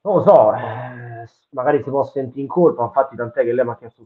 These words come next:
scusa due o tre volte, e onestamente io ho detto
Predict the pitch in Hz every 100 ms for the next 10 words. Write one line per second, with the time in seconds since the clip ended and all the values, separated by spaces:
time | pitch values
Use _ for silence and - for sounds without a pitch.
0 | _ 117 117 113 113 113 143 120 107 110
1 | 107 104 _ 98 104 113 - 113 127 123
2 | 110 107 107 - 101